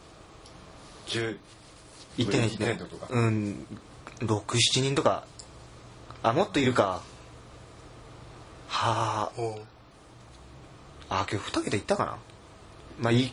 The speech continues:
Speaker 2: くか行かないかってぐらい。
Speaker 3: うん。
Speaker 1: うん。はい。
Speaker 2: けどメアド聞いたからってさ、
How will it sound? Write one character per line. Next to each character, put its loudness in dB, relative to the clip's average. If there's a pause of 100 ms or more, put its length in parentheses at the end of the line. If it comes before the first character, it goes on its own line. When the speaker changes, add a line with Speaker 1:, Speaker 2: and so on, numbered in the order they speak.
(100)
Speaker 2:
く 0
か 6
行 0
か 4
な 4
い 2
か 4
っ -12
て 2
ぐ 8
ら 4
い。 -8 (420)
Speaker 3:
う -8
ん。 -6 (1900)
Speaker 1:
う -4
ん。 0
は 0
い。 -6
Speaker 2:
け 2
ど 4
メ 4
ア 2
ド 2
聞 4
い 8
た 4
か 6
ら 4
っ -2
て 0
さ、 2